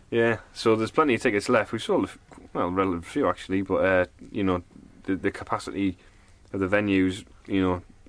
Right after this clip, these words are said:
quite large, so we can get more people in if needs be. So get yourself along, 'cause, uh, remember we did do a poll on Twitter and, like,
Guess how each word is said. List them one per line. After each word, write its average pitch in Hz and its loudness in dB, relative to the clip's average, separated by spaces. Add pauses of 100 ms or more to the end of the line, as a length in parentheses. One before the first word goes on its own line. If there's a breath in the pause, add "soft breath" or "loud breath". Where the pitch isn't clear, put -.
(280)
quite 101 0
large, 95 2
so 98 -4
we 92 2
can 90 -6
get 95 0
more 92 2
people 92 -2
in 92 -2
if 92 -8
needs 90 -4
be. 92 0 (640 soft breath)
So 90 0
get 98 -4
yourself 104 0
along, 98 0
'cause, 92 -6
uh, 90 2
remember 90 -4
we 87 -2
did 90 -4 (220)
do 90 -4
a 85 -2
poll 90 -4
on 82 -4
Twitter 85 -10
and, 80 -8 (200)
like, 82 -12